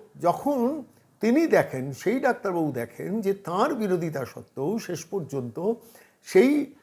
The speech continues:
আহ, মা-, এটা পোস্টমর্টেমটা হয়ে যাচ্ছে, তখন তার সন্দেহ হয়েছিল যে এর মধ্যে নিশ্চিতভাবে কোনো গণ্ডগোল আছে।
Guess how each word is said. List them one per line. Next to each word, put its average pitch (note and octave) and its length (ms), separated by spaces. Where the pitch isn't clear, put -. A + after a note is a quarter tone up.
আহ, F3+ 280
মা-, F#3 280
এটা G3 460
পোস্টমর্টেমটা G#3 600
হয়ে A#3 360
যাচ্ছে, D#3+ 320
তখন G#3 240
তার B3 120
সন্দেহ G3+ 420
হয়েছিল B2+ 380
যে C#3 80
এর D#3+ 80
মধ্যে G#3 220
নিশ্চিতভাবে F#3+ 540
কোনো F#3+ 180
গণ্ডগোল B2 480
আছে। A#2+ 200